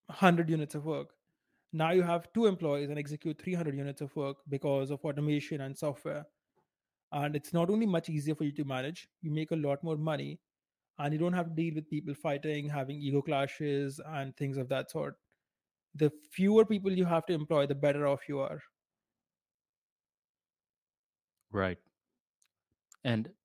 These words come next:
Speaker 2: <clears throat> that's such a counterintuitive concept versus the industrial age, because back then, you were seen as a boss if you had a lot of people working for you. But you're right. I mean, with all this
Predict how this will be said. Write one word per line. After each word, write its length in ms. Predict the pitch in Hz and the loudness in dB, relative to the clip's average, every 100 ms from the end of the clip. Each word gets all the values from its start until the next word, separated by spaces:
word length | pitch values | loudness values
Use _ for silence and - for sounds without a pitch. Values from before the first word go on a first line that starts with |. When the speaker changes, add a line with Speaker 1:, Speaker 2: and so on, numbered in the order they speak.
| _ _ - | _ _ -18
Speaker 2:
<clears throat> 520 | - - _ _ - | -18 -18 _ _ -6
that's 200 | 110 113 | -2 0
such 140 | 170 - | 0 -4
a 40 | |
counterintuitive 760 | - 120 113 104 101 107 101 | -2 0 2 0 0 -4 -4
concept 460 | - 98 95 92 - | -4 -6 -6 -8 -10
versus 340 | 107 104 - - | -6 -4 -4 -14
the 100 | - | -10
industrial 540 | 104 101 - 117 104 | -4 -4 -2 -2 0
age, 220 | 107 110 - - | 0 -2 -8 -10
because 180 | 107 | -8
back 280 | 92 107 110 | 0 0 0
then, 240 | 107 120 131 _ _ | -4 -6 -8 _ _
you 80 | 107 | -6
were 60 | 110 | -2
seen 180 | 139 | -2
as 140 | 113 90 | -2 -4
a 40 | |
boss 500 | 85 87 87 85 - - | -8 -6 -6 -6 -12 -10
if 180 | 101 101 | -8 -4
you 220 | 98 87 | -4 0
had 220 | 101 92 - - | 0 -2 -6 -10
a 80 | 98 | -8
lot 220 | 87 101 | 0 0
of 80 | 101 | 0
people 240 | - 98 90 | -4 -8 -6
working 260 | 92 - | -8 -8
for 120 | 104 104 | -4 -2
you. 180 | 117 135 _ _ - - | -2 -4 _ _ -20 -2
But 80 | 117 | 4
you're 140 | 131 | 4
right. 240 | 98 117 101 | 2 -2 -2
I 60 | |
mean, 200 | 92 95 - | -10 -12 -10
with 180 | 104 107 | -8 -6
all 180 | 107 120 | -4 -2
this 220 | 139 - | -2 -4